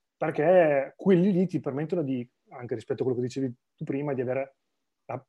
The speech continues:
più varietà possibile, perché se tu non accetti quelli negativi, rischi che,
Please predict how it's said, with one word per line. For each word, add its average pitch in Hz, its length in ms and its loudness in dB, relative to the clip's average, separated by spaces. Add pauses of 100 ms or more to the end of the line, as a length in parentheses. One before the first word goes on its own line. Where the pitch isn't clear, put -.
più 151 120 -2
varietà 143 280 0
possibile, 135 400 -4
perché 135 720 -4 (260)
se 135 220 -4
tu 226 200 2
non 180 240 -2
accetti 180 300 -4
quelli 151 180 0
negativi, 143 440 -2
rischi 151 380 -2
che, 131 460 -4